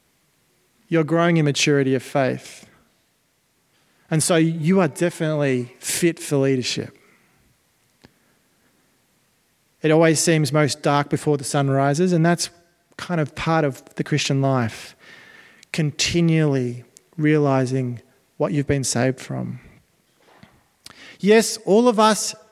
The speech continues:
in church leadership, especially me, needs to pursue godliness and live a godly life. We should not pursue, pursue perfectionism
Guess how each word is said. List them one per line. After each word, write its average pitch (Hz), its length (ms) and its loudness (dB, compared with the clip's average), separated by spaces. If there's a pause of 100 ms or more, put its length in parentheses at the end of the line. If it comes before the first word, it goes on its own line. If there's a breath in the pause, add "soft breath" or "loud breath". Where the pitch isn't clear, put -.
(160)
in 147 120 0
church 190 400 4
leadership, 139 480 -2
especially 147 800 -2
me, 135 340 -2
needs 135 300 -2
to 135 80 -6
pursue 127 420 -4
godliness 120 720 -4 (300 soft breath)
and 120 100 0
live 131 180 0
a 123 40 -4
godly 123 300 -2
life. 123 520 -8 (720 soft breath)
We 147 60 -2
should 135 240 0
not 165 280 0
pursue, - 460 0
pursue 160 320 -2
perfectionism 180 840 2